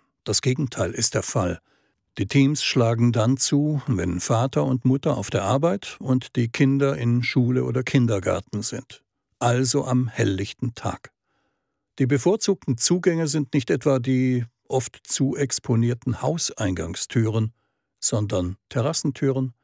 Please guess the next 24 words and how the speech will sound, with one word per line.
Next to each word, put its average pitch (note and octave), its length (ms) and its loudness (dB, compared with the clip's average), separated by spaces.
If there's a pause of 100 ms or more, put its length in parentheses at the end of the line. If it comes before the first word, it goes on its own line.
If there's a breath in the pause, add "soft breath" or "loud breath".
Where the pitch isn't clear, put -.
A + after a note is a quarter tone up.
(200)
gekippte D3+ 480 -2
oder A2+ 240 0
offene A#2+ 340 0
Fenster C#3 400 -2
im A2+ 180 -2
Erdgeschoss - 880 -4 (220)
und A2 280 -8
Lichtschächte, - 800 -2
die C#3 180 -2
in B2 100 2
den A#2 240 -2
Keller D3+ 300 -4
führen. E2+ 460 -6 (920)
Oft - 540 -4
ist C#3 240 -2
es C#3 240 2
so, C#3 260 4
dass C#3+ 260 0
den C3 200 4
Einbrechern A#2+ 640 2
eine A#2+ 240 2
leise A#2+ 480 0
laufende A#2 540 2
Bohrmaschine G#2+ 800 -2